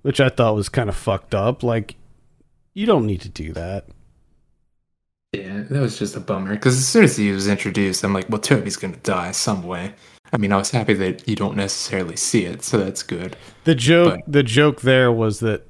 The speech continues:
Speaker 1: she has clones of him, so it's like,
Speaker 2: So many
Speaker 1: so
Speaker 2: Tobys.
Speaker 1: she, so she didn't even care when she found out that,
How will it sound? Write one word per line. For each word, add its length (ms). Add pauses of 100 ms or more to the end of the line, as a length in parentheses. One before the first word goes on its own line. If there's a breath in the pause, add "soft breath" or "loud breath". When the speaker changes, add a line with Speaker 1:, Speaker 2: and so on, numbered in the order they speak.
(160)
Speaker 1:
she 300
has 560 (640)
clones 720
of 180
him, 400
so 320
it's 200
like, 320
Speaker 2:
So 380
many 300
Speaker 1:
so 360
Speaker 2:
Tobys. 40
Speaker 1:
she, 240
so 260
she 160
didn't 160
even 260
care 380
when 100
she 140
found 280
out 180
that, 160